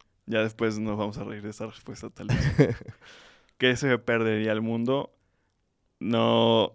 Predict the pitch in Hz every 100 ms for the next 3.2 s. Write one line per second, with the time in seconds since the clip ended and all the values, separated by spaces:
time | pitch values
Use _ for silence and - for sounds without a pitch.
0 | _ - 117 117 117 113 - 113 110 110
1 | 110 107 - 107 101 107 104 107 - _
2 | - 101 - - - - 107 104 104 -
3 | _ 110